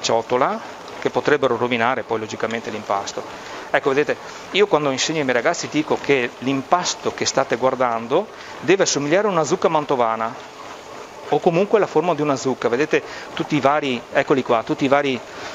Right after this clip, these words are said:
eh, diciamo così, eh, sezioni che ha la zucca,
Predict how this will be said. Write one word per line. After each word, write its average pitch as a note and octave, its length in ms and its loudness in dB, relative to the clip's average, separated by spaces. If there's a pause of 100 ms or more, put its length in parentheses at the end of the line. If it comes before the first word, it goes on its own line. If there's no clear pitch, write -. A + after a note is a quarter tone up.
(340)
eh, A2 1000 2
diciamo C3+ 320 2
così, B2 480 0
eh, A2 360 -2
sezioni D3 760 4
che C3+ 120 2
ha - 20 2
la C3 100 2
zucca, C3+ 540 0